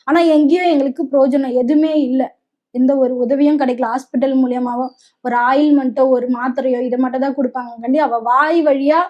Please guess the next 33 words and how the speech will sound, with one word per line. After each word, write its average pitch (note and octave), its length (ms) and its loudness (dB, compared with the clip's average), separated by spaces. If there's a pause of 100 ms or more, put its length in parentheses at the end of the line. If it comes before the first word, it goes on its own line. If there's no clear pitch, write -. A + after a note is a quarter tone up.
(380)
ரெகுலரா D4 480 2
இதை C#4+ 160 -2
சாப்பிட்டா C#4+ 520 0
இது C#4 200 -2
கிளியர் D4 300 4
ஆகும்னு C4+ 380 0
சொல்லி D4 340 0
எந்த C4 220 0
ஒரு B3 200 0
மெடிசனும் C4 460 -2
எங்களுக்கு A3+ 420 -6
கொடுக்கல. B3+ 260 -2 (680)
கேட்டதுக்கு, D4+ 600 2
"இல்ல, C#4+ 360 2
அது C4 240 2
சர்ஜரி C4+ 380 0
பண்றப்பதான்." B3+ 720 -2
சர்ஜரி C#4+ 320 2
எப்படியோ C#4 300 0
ஒரு C4+ 180 2
ஏ-, C4 280 0
நாலு C4+ 320 0
சர்ஜரி, C#4 280 0
அஞ்சு C4+ 280 -2
சர்ஜரி C4 320 -2
பண்ற C4 340 -4
மாதிரி C4 200 -2
இருக்கும், C4 260 -4
"உங்ககிட்ட C4 300 0
அந்த D4 160 2
அளவுக்கு C4+ 280 -2
பைசா C#4 340 -2
இருக்கா?" B3 580 -4